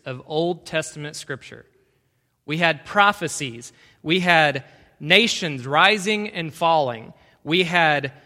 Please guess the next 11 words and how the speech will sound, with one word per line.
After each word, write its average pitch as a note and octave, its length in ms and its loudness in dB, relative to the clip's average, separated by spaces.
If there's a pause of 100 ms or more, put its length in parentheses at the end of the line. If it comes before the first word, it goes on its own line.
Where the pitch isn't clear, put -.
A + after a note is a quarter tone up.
(220)
different A3 420 6
kings. D3 540 -2
We E3+ 120 0
had F#3+ 280 2
the E3 60 -2
kingdom A3+ 400 -2
of D#3+ 200 -4
Israel F#3 460 0
split A#3 600 -2
into D#3+ 300 -6
Israel G3+ 540 -2